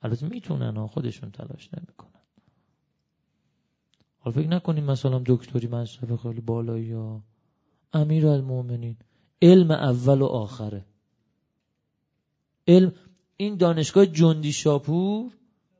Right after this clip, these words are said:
تو جنوب ایران اون موقع دانشگاهی بوده به اسم دانشگاه جندی شاپور، جو،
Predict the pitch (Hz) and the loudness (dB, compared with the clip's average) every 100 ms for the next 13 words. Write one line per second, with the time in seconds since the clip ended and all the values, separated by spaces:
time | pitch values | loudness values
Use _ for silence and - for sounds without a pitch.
0 | _ 147 143 151 160 180 151 147 165 165 | _ -2 0 2 2 2 4 2 2 0
1 | 135 156 160 147 139 156 156 156 147 156 | 0 0 0 -2 0 0 0 -2 -2 -6
2 | 147 139 127 123 160 143 139 123 107 113 | -2 -2 0 -2 -2 0 -2 -4 -6 -6
3 | 101 113 95 _ _ _ _ _ _ _ | -4 -6 -8 _ _ _ _ _ _ _
4 | 143 | -4